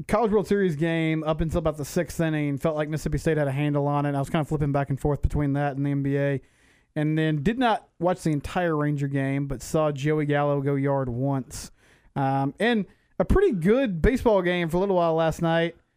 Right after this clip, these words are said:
That third inning kinda got away from, uh, the Commodores, and then they ran away and hid like, uh, Vandy did on Monday. So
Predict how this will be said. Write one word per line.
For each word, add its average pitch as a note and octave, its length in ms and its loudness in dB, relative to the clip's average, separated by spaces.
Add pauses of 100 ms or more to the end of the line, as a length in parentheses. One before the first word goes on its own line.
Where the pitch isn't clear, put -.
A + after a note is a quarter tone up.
(640)
That E3 240 0
third F#3+ 240 2
inning E3 500 0
kinda E3+ 200 2
got E3 100 4
away D#3 400 4
from, D3+ 380 0
uh, D3 260 2
the C#3+ 100 -4
Commodores, D3+ 800 0
and D3 240 0
then D3 300 0 (400)
they D3 120 2
ran E3 220 2
away E3+ 260 2
and D#3+ 80 0
hid D#3+ 280 2
like, C3+ 440 -2
uh, C#3 240 0
Vandy D3+ 360 0
did D#3+ 120 0
on D#3+ 160 0
Monday. D3 380 -2
So C#3 380 -2